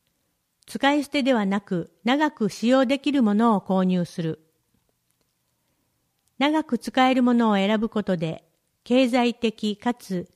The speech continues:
ゴミになるものを減らすことができます。三、過剰な包装は避け、再利用できる容器を選ぶ。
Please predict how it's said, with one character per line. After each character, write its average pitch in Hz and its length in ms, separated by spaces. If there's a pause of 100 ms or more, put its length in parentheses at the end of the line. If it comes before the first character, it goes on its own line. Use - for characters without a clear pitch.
(180)
ゴ 233 120
ミ 311 120
に 302 140
な 226 140
る 233 100
も 202 140
の 185 160
を 175 60
減 226 140
ら 269 120
す - 100
こ 277 120
と 269 140
が 220 120
で 175 100
き - 160
ま 170 160
す。 - 260 (1700)
三、 233 420 (760)
過 240 140
剰 294 240
な 285 200
包 269 220
装 262 240
は 247 100
避 240 200
け、 - 320 (400)
再 294 360
利 330 120
用 277 160
で 196 120
き 202 200
る 196 200
容 240 220
器 - 180
を 175 40
選 160 280
ぶ。 143 200